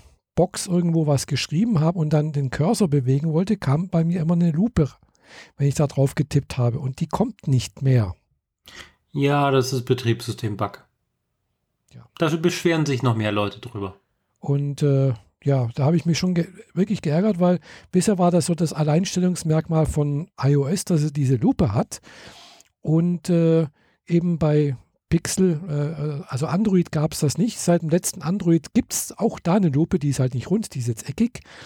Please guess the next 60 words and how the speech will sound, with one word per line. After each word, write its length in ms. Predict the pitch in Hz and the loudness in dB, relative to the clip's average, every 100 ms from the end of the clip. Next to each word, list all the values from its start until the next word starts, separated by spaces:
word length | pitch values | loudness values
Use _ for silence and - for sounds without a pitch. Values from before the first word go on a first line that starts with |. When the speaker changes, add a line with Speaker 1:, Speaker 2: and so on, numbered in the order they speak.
| - - | -20 -8
Speaker 2:
Mhm. 220 | 135 120 | -2 2
Speaker 1:
Und, 240 | 139 175 170 | 2 2 2
äh, 360 | 170 165 160 143 - | 4 6 4 0 -6
jetzt 220 | 147 - 170 | -6 -4 -4
ist 120 | 156 | 0
er 80 | 175 | 2
aber 160 | 160 | 4
halt 180 | 165 170 | 2 2
beim 200 | 170 196 | 0 0
I 100 | 160 | 2
O 80 | 175 | 2
S 200 | 214 175 | 2 0
weg, 240 | 135 117 - | 0 -2 -6
bei 200 | 131 143 143 | -6 -6 -2
I 100 | 147 | 2
O 100 | 165 | 2
S 160 | 160 | 0
dreizehn. 380 | - 147 151 127 | 0 0 0 -2
Da 60 | 110 | -2
habe 140 | 120 | -2
ich 80 | 139 | -4
schon 100 | 151 | -2
gedacht, 280 | 156 143 - | -2 -2 -2
hm, 260 | 143 120 87 _ | -2 -2 -6 _
scheiße, 400 | - 175 208 127 | -8 -4 -4 -4
das 160 | 113 185 | -8 -8
ist, 220 | 156 - - - - - | -8 -10 -14 -20 -18 -2
also 300 | 160 165 175 _ _ _ - | 2 2 -2 _ _ _ -4
man 180 | 143 139 | -2 2
kann 180 | 175 | 2
da 140 | 185 175 | 2 0
zwar 180 | - 156 | 2 2
damit 300 | 151 147 131 | 2 2 2
leben, 180 | 190 180 | 2 2
wenn 120 | 165 | 2
sie 120 | 143 | 2
nicht 220 | 170 - | 0 0
da 140 | 202 190 | 2 2
ist, 160 | 190 | 2
aber 180 | 156 175 | 2 2
es 100 | 147 | 0
ist 140 | 143 | 0
halt 180 | 160 160 | 0 2
doch 220 | 170 - 220 _ _ _ _ _ _ _ _ | 0 0 -10 _ _ _ _ _ _ _ _
ausgesprochen 580 | 196 220 202 - 180 170 | -2 0 -2 -2 0 0
praktisch, 440 | - 151 - 151 160 | -2 -2 0 0 2
wenn 80 | |
man 160 | 151 143 | 2 2
halt 220 | 139 131 | 2 4
da 160 | 139 147 | 2 2
irgendwo 260 | 151 143 | 2 0
mal 280 | 143 143 139 - - - - | 0 -2 -4 -10 -20 -20 -10
so 240 | - 147 | 0 2
auf 140 | 147 127 | 2 2
diesem 260 | 151 139 | 0 0
kleinen 220 | 139 143 135 | 2 0 2
Bildschirm 300 | 139 - 135 | -2 -2 -2
diesen 240 | 127 127 | -2 -2
Cursor 400 | - 160 165 135 | 2 2 4 2
irgendwo 460 | 135 131 127 123 | 0 0 0 0